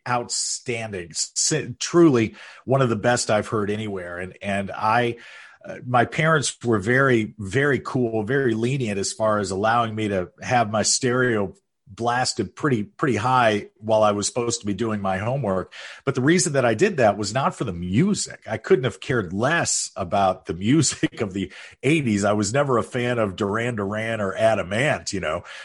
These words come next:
but the, the voices that came on the radio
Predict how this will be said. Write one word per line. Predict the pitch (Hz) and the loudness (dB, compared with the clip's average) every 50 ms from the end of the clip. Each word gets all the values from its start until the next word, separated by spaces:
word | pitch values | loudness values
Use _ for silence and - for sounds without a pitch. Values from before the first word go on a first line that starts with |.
| - - | -14 -12
but | 107 95 135 135 - - 131 131 - - 104 | -2 0 0 0 2 2 0 0 0 -2 -2
the, | 92 120 110 | 0 0 0
the | - - 104 120 110 | 0 0 0 -2 0
voices | 104 101 - 139 156 185 202 - - 151 139 120 - 117 | 0 0 2 4 6 6 4 4 2 0 0 0 0 0
that | 120 110 - | -2 -2 -2
came | - - 131 120 110 | -4 -4 -4 0 0
on | 117 139 170 202 196 | 2 2 2 2 0
the | 135 113 | 0 -2
radio | 101 98 98 90 87 87 87 85 82 78 76 76 76 71 | -2 -2 -2 -4 -4 -6 -6 -6 -6 -6 -8 -10 -12 -16